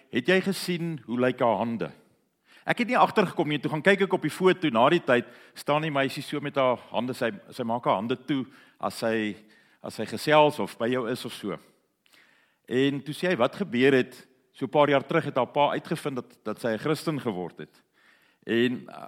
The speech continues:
hy het betaal of haar geleer om keyboard te speel." En toe sê hy, "As sy aanhou kerk toe gaan, dan sal daar konsekwensies wees. Sy moet dit stop."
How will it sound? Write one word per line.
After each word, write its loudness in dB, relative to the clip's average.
hy -2
het 4
betaal 10
of -4
haar 2
geleer 6
om -2
keyboard 0
te -6
speel." -10
En -2
toe -10
sê -8
hy, -2
"As -14
sy -2
aanhou -2
kerk -4
toe -8
gaan, -8
dan -6
sal -8
daar -4
konsekwensies -8
wees. -20
Sy -14
moet -12
dit -10
stop." -12